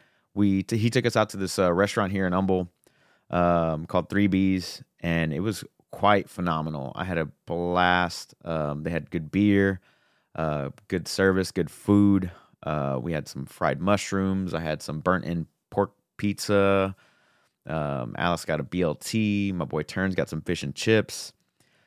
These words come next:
So it was all around, like, a good, a really good experience, and I wanna go back there again and try some more stuff off that menu 'cause everything was quite tasty. Um, everything is made from scratch, that type of place. It's not like,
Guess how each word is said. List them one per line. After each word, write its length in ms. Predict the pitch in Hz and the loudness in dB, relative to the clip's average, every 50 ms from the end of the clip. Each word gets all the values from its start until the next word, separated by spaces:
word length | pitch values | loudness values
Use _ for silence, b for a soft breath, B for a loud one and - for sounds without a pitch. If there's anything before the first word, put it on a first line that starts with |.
| _ _ | _ _
So 120 | - 131 | -4 -2
it 40 | 156 | 0
was 120 | 156 123 | 2 4
all 240 | 113 98 95 95 87 | 4 4 4 4 4
around, 460 | 87 90 90 90 87 87 85 87 - | 4 4 2 2 2 0 -2 -4 -6
like, 120 | 71 85 87 | -6 -6 -6
a 60 | 80 | -6
good, 340 | 78 90 90 90 85 78 - - | -4 0 0 0 0 -2 -4 -6
a 60 | 87 | -2
really 240 | 92 110 104 95 90 | 0 2 2 2 2
good 100 | 92 87 | 0 0
experience, 460 | 85 - - 90 85 85 87 82 - | -2 -2 -4 -4 -2 -2 -2 -4 -4
and 80 | 82 80 | -4 -2
I 20 | |
wanna 220 | 85 87 87 85 | -2 -2 -2 -2
go 80 | 73 82 | -2 0
back 220 | 76 82 76 - | 0 0 0 0
there 120 | - 71 69 73 | -2 -2 -2 -2
again 260 | 71 - 76 73 71 | -2 -4 -4 -4 -4
and 100 | 69 - | -4 -4
try 140 | - 69 69 | -4 -4 -4
some 160 | - - 78 | -4 -6 -6
more 100 | 76 73 | -6 -6
stuff 260 | - - 65 - - | -4 -6 -6 -4 -2
off 120 | 67 - | -4 -2
that 120 | - 67 64 | -2 -4 -4
menu 220 | 69 71 71 65 | -2 -4 -4 -6
'cause 180 | - - 78 76 | -6 -4 -2 -2
everything 280 | 82 82 78 73 69 | 0 0 0 -2 -4
was 140 | 64 64 - | -6 -8 -10
quite 500 | - - - - - 82 82 78 67 - | -12 -14 -10 -4 0 2 2 2 0 -2
tasty. 500 | - - 58 58 - - - 50 50 50 - - - - _ _ - | -8 -8 -8 -8 -8 -10 -12 -14 -14 -14 -16 -20 -20 -20 _ _ -6
Um, 400 | 73 73 73 65 64 64 52 50 - | -4 -2 -2 -2 -4 -6 -8 -6 -2
everything 400 | - 95 95 82 90 90 90 85 | 0 2 2 2 2 0 0 -2
is 160 | 82 80 85 | -2 -4 -4
made 240 | - 85 85 82 76 | -2 0 0 0 0
from 140 | - 71 - | -2 -8 -8
scratch, 560 | - - 92 85 82 80 - - - - - - | -2 2 2 4 4 2 0 -4 -10 -10 -6 -6
that 140 | 80 80 | -6 -4
type 180 | - - - - | -4 -6 -8 -8
of 60 | - | -8
place. 340 | - - 73 73 71 65 - | -6 -4 -2 -2 -2 -4 -8
It's 140 | - - - | -12 -10 -8
not 180 | 71 58 50 | -6 -6 -4
like, 240 | 57 64 60 - - | -6 -6 -8 -8 -12